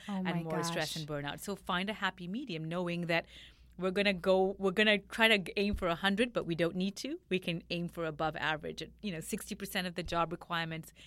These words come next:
Speaker 2: and still be confident that we have a good chance of success.
Speaker 1: This, it, are you guys hearing this? Because for me,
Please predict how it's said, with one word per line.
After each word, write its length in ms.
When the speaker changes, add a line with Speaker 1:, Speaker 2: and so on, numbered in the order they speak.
Speaker 2:
and 160
still 300
be 120
confident 560
that 140
we 160
have 160
a 40
good 300
chance 300
of 60
success. 320
Speaker 1:
This, 520
it, 220
are 100
you 360
guys 300
hearing 600
this? 440
Because 380
for 180
me, 400